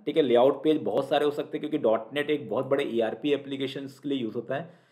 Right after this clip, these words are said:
और ईआरपी के अंदर अलग-अलग type के roles होते हैं, अलग-अलग type के यूजर्स होते हैं, अलग-अलग type के in-, internal pages होते हैं, external pages होते हैं। तो वहाँ पर आपके menu items क्या होते हैं, Change होते हैं, तो अलग-अलग type के masters की requirement होती है। ये देखो, services, career, कॉन्टैक्ट अस, home।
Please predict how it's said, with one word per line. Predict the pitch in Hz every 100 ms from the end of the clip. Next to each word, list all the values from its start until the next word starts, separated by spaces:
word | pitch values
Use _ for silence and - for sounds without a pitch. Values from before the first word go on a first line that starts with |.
| _ -
और | 151 147
ईआरपी | 139 127 127 185
के | 170
अंदर | 160 170
अलग-अलग | - 131 151 160 156 160
type | 156 151
के | 170
roles | 120 131 151 147
होते | 143 151
हैं, |
अलग-अलग | 143 143 147 139
type | 147 143
के | 139
यूजर्स | 110 113 143 143 147
होते | -
हैं, | 139
अलग-अलग | 123 135 139 135
type | 139 135 135
के | 147
in-, | 123 120 113
internal | 123 127 123 135 147
pages | 147 131 139
होते | 131 127
हैं, | 131 139 135
external | 117 - - 120 135
pages | 139 127 135 127
होते | 127 131
हैं। | 135 - _ _ -
तो | 127
वहाँ | 120 143
पर | 151
आपके | 143 - 151
menu | 127 127 147
items | 139 135 143 147
क्या | - 143
होते | 139
हैं, | 147 143
Change | 139 147
होते | 135 139
हैं, | 147
तो |
अलग-अलग | - 131 147 147 147
type | 131 131
के | 147
masters | 120 107 - 127
की | -
requirement | 135 - 92 87 87 -
होती | - -
है। |
ये | 95
देखो, | 87 -
services, | - 107 110 117 123 123 -
career, | 113 110 117 117
कॉन्टैक्ट | 110 107 110 110 -
अस, | 113 107
home। | 117